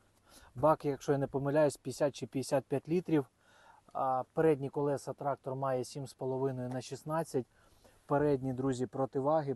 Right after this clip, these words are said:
по одинадцять кілограм, шість штучок маємо. Лінзована оптика,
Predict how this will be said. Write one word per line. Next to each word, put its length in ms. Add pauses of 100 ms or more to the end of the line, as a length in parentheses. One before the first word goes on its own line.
по 240
одинадцять 500
кілограм, 560 (380)
шість 540 (120)
штучок 540
маємо. 480 (640)
Лінзована 840 (440)
оптика, 520